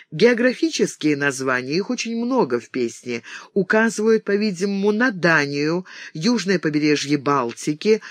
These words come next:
Южную Швецию, но многие из них явно выдуманы для украшения и стоят на границе с именами нарицательными. Хименфьёль —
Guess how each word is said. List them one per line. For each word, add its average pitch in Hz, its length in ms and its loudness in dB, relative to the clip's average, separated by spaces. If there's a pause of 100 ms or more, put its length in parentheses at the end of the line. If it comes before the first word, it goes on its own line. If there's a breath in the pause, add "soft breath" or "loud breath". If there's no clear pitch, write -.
(120)
Южную 147 520 2
Швецию, 147 840 0 (260 loud breath)
но 180 240 2
многие 240 540 0
из 196 100 -8
них 226 200 -6
явно 233 420 0
выдуманы 151 720 -2 (300 loud breath)
для 190 260 0
украшения 123 960 -4 (400 loud breath)
и 165 560 0
стоят 277 520 0
на 254 100 -2
границе 208 560 0
с - 100 -10
именами 196 600 0 (180 loud breath)
нарицательными. 113 1200 0 (920 soft breath)
Хименфьёль — 214 1300 2